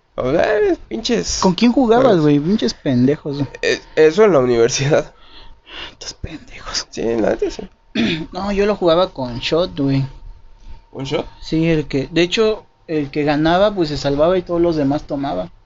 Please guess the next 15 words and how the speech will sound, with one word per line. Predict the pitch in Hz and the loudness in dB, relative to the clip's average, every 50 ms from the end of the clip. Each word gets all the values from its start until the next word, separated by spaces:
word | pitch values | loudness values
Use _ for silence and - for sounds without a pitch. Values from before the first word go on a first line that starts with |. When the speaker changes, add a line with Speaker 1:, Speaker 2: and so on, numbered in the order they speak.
| _ - - - - - - _ | _ -20 -20 -20 -20 -20 -14 _
Speaker 2:
Y | - 196 | -6 -4
era | 202 202 | -2 -2
más | 202 196 | -4 -4
chido, | - - 269 254 | -6 -8 -8 -8
¿no? | 240 233 277 349 _ _ _ _ _ _ - | -6 -6 -6 -8 _ _ _ _ _ _ -8
Speaker 1:
Sí. | 226 | -6
Speaker 2:
Ah, | 240 208 175 - - _ - | -6 -6 -6 -10 -16 _ -8
yo | 214 | -6
digo, | 214 214 208 - - - _ - - _ - - - - - - - | -6 -6 -6 -8 -10 -14 _ -20 -20 _ -20 -20 -20 -18 -18 -6 -2
te, | - 165 160 156 | 0 2 2 2
te | 147 - 165 | 2 0 0
ambientabas | 165 165 165 160 160 156 185 190 185 190 185 180 | 0 0 0 -2 -2 -2 -2 -2 -2 -2 -2 -4
más. | 175 180 202 - - _ _ - - - - - _ _ - - - - _ _ - - - - _ - | -6 -8 -8 -10 -12 _ _ -20 -20 -20 -20 -20 _ _ -20 -20 -20 -20 _ _ -20 -20 -20 -20 _ -4
Speaker 1:
Pero | - 131 135 131 131 131 | 0 2 4 4 4 4
bueno, | 135 139 139 | 4 2 0